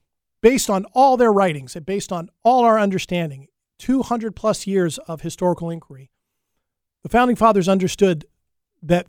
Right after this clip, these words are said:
things changed and the mentalities changed. They themselves were of different mentalities and belief systems than just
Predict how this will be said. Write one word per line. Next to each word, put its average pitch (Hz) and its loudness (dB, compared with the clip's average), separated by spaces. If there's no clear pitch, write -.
things 165 -2
changed - -20
and 170 0
the 165 2
mentalities 160 -2
changed. 139 -12
They 226 2
themselves 220 0
were 190 4
of 180 2
different 214 2
mentalities 185 0
and 160 -4
belief 175 -2
systems 156 -6
than 175 0
just 214 0